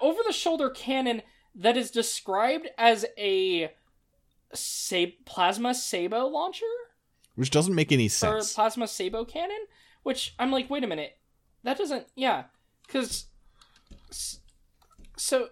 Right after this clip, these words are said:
Speaker 1: sabo rounds are, like, a specific, like, type of, like, it's a specific type of, like, projectile, right?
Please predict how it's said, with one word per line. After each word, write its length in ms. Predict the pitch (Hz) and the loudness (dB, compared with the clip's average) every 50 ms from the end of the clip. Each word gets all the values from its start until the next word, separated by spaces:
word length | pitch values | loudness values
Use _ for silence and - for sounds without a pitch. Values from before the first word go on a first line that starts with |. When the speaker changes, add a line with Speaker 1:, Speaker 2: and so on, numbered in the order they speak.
| _ - | _ -14
Speaker 1:
sabo 480 | - - - - 370 403 359 349 311 | -12 -6 0 2 2 4 4 4 4
rounds 380 | 254 233 220 208 196 196 190 - | 4 4 4 4 2 2 0 -2
are, 260 | - - 208 214 214 | 0 2 2 4 6
like, 300 | 208 196 190 180 - - - | 4 4 4 2 -2 -6 -6
a 120 | 202 202 | -6 -6
specific, 520 | - - - 196 - - 247 240 269 262 - | -4 -6 -8 -6 -4 -4 -4 -4 -4 -2 -2
like, 180 | 233 202 190 | -2 -2 -2
type 300 | - - 208 196 190 - - - | -2 -2 -2 -2 -2 -4 -10 -6
of, 220 | 185 175 160 156 160 156 151 143 - _ - | -4 -4 -4 -4 -8 -16 -20 -20 -14 _ -2
like, 240 | 170 151 143 - - _ _ - - - _ _ _ _ - - - - - | -2 -2 -2 -4 -12 _ _ -20 -20 -20 _ _ _ _ -20 -20 -18 -6 -2
it's 140 | - 247 254 | 0 2 2
a 60 | 339 | 2
specific 560 | - - 330 294 - - 370 370 370 320 - | 0 0 0 0 2 2 2 2 2 -2 -4
type 280 | - - 262 254 254 - - - | -2 0 0 0 0 0 -2 2
of, 220 | - 208 202 180 | 2 4 4 4
like, 360 | 190 185 175 165 151 - - _ _ _ _ _ _ _ _ _ _ _ _ - | 2 2 2 2 2 -2 -8 _ _ _ _ _ _ _ _ _ _ _ _ -8
projectile, 600 | - 190 156 - 160 143 - - 139 120 104 101 | -8 -4 -2 0 -2 -2 -2 -4 -6 -6 -6 -8
right? 280 | 107 117 127 135 135 110 | -8 -8 -8 -8 -8 -10